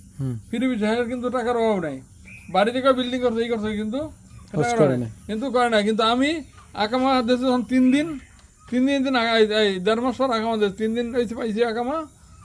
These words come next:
Speaker 2: আকামা দেশে পরে আমি তিন দিন, দিন উমরা করতে গেছি আমার নিয়ে। আমি যে উমরা করে যাবো, পিএমবি যে ম্যানেজার আমাদের, হ্যাঁ, আমি বললাম যে, "ভাইজান, আমি উমরা যাবো।" বললাম, "তুমি ভাগ যাও গে।" ইন্ডিয়ান,
Speaker 1: হুম।
Speaker 2: ভালো, খুব ভালো, আসলাম খান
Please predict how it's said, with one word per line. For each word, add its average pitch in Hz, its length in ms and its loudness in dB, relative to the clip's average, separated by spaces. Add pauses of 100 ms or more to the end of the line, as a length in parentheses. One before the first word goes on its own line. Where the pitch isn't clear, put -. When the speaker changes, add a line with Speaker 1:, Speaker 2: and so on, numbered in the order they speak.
(160)
Speaker 2:
আকামা 233 300 -2
দেশে 247 220 4
পরে 254 200 2
আমি 220 200 0
তিন 226 240 -2
দিন, 240 160 0
দিন 226 100 -2
উমরা 202 260 0
করতে 180 240 -4
গেছি 160 220 -4
আমার 185 160 -4
নিয়ে। 175 320 -2
আমি 185 120 -2
যে 202 60 2
উমরা 202 180 -2
করে 196 180 -2
যাবো, 147 200 -6 (540)
পিএমবি 233 400 2
যে 233 100 0
ম্যানেজার 233 420 2
আমাদের, 202 360 0 (280)
হ্যাঁ, 180 300 -4 (320)
আমি 175 140 -6
বললাম 214 280 0
যে, 220 120 2
"ভাইজান, 202 500 -4
আমি 202 160 -2
উমরা 185 280 -2
যাবো।" 151 240 -4 (400)
বললাম, 208 320 -2
"তুমি 214 140 -2
ভাগ 185 260 0
যাও 196 140 2
গে।" 151 160 -4 (340)
ইন্ডিয়ান, 202 420 0 (100)
Speaker 1:
হুম। 131 220 -4
Speaker 2:
ভালো, 196 240 -2
খুব 320 160 -8
ভালো, 226 240 0
আসলাম 196 280 -6
খান 240 280 -8